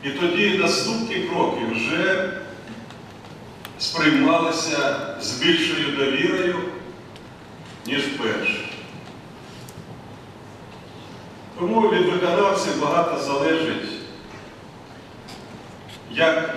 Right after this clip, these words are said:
які в нас підходи. Дискредитувати будь-яку добру ідею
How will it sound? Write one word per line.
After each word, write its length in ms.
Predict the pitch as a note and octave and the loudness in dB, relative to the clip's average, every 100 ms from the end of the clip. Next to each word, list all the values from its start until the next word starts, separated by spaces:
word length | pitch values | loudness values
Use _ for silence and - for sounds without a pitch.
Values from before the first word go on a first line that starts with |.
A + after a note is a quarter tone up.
| D3 | 0
які 260 | D#3 F#3 | 0 2
в 100 | E3+ | 2
нас 200 | E3 D#3 | 4 4
підходи. 580 | - - - C3 - - - - - - - - - | 2 -2 -2 -2 -2 -2 -6 -10 -12 -14 -16 -12 0
Дискредитувати 1000 | F#3 F#3 F#3+ G3 F#3+ F#3 G3 G#3+ - - D#3 | 4 4 4 2 2 2 6 8 6 4 2
будь-яку 420 | F3 D#3+ E3+ F3+ | 2 0 0 0
добру 640 | E3+ F#3+ F#3+ F#3+ E3 C#3 D3+ | 2 8 8 8 6 4 4
ідею 640 | D#3 D#3 G#3+ G3+ G#2+ - | 4 4 4 6 4 2